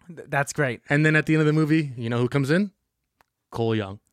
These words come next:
Speaker 1: Boom.
Speaker 2: That's how I would make
Speaker 1: Okay.
Speaker 2: it. I think, I think that would be a really
Speaker 1: Interesting.
Speaker 2: cool standalone. That way you can still do the, this trilogy arc, which is clearly about the tournament, pre,
Speaker 1: Yeah.
Speaker 2: po-, pre, during, and post the tournament, and have a standalone Johnny Cage film that makes sense with,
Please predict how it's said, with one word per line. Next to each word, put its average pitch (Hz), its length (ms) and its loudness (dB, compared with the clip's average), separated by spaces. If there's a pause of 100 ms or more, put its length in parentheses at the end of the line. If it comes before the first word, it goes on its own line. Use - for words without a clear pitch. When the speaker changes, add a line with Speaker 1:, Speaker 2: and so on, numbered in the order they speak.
(120)
Speaker 1:
Boom. 123 880 -6
Speaker 2:
That's 180 220 2
how 175 200 2
I 156 200 2
would 143 200 2
make 117 160 0
Speaker 1:
Okay. 139 80 -4
Speaker 2:
it. 110 60 -8
I 127 120 2
think, 175 320 -2
I 160 100 2
think 160 240 -8
that 165 180 4
would 165 120 -4
be 160 80 0
a 156 60 2
really 175 120 2 (360)
Speaker 1:
Interesting. 123 60 -8
Speaker 2:
cool 143 380 2
standalone. 139 680 0 (280)
That 233 160 2
way 254 100 0
you 220 100 2
can 196 140 -2
still 202 180 2
do 185 340 2 (300)
the, 147 320 0
this 160 280 0
trilogy 175 440 2
arc, 143 300 0
which 127 140 -2
is 120 80 -6
clearly 151 280 2
about 135 220 0
the - 80 -2
tournament, 131 480 -2
pre, 135 160 0
Speaker 1:
Yeah. 120 80 4
Speaker 2:
po-, 123 240 2 (140)
pre, 151 200 2
during, 131 280 2
and 117 100 -4
post 123 280 -2
the 123 60 -8
tournament, 123 380 -4 (320)
and 202 320 2
have 151 220 2
a 135 80 2
standalone 131 840 -2 (140)
Johnny 131 260 0
Cage 131 240 -2
film 113 240 -6
that 117 160 -4
makes 123 260 -6
sense 113 280 -6
with, 117 160 -8